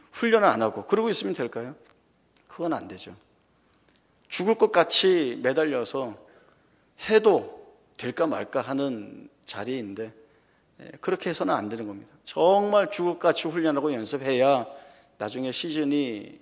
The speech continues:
시작되었을 때에, 예, 자기 팀을 위하여서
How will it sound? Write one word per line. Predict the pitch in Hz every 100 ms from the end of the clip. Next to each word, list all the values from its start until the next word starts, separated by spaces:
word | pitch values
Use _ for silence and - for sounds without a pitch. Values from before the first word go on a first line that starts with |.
| -
시작되었을 | - 139 139 113 120 117 113
때에, | 107 104 120
예, | 110 _ _ _ _ _ _ _ _ - - - -
자기 | - 127 135
팀을 | 139 - 190 175 147 107 92 - - - 139 139
위하여서 | 110 104 104 -